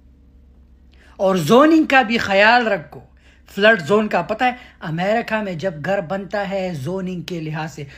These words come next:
तुम लोग तो साला नदी में घर बना लेते हो, अपने बेड से जो है, "हम मछली पकड़ेंगे और खाएंगे।"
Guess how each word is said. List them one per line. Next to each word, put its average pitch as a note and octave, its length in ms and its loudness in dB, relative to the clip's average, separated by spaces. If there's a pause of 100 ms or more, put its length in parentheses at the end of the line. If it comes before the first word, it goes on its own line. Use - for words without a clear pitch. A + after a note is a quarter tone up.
(220)
तुम A#3+ 180 -4
लोग B3 300 -4
तो G#3 80 -4
साला A#3+ 380 -2
नदी A#3 340 -2
में C4+ 200 -4
घर G#3 180 2
बना E3+ 300 -2
लेते D3 300 -10
हो, C3+ 160 -18 (240)
अपने G3+ 320 -2
बेड G#3 240 2
से G3+ 220 -2
जो F#3 120 -2
है, G3 100 2
"हम F#3+ 220 -2
मछली F3 360 -6
पकड़ेंगे C3 760 -18 (580)
और F3 180 -2
खाएंगे।" D3+ 800 -2